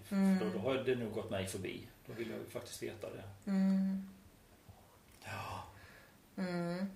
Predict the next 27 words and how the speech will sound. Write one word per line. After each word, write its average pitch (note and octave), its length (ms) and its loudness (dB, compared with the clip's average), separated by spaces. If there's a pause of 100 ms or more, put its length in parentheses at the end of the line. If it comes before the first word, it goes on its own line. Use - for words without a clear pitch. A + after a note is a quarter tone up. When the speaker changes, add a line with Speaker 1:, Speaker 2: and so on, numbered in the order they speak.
(320)
Speaker 1:
En F#3+ 120 4
annan A3+ 380 4
liten... D3 440 0
Eh, D#3 600 0 (760)
<laughs> - 340 -6
jag G3 100 6
har G#3+ 80 8
haft G#3+ 160 0
så A#3 60 6
här A3+ 80 6
små A#3 400 10
tankar A#3+ 500 4
den E3 120 4
senaste D3+ 400 2
veckan. C#3+ 300 -4 (100)
Speaker 2:
Mm. B2 280 4
Speaker 1:
Men F#3+ 100 6
en G3+ 160 6
annan C4 300 8
sak D#3+ 240 4
som - 120 -2
jag D3 100 2
började D3 220 2
fundera C#3 280 0
på, C3+ 340 4
det F3 280 0
är D#3 60 0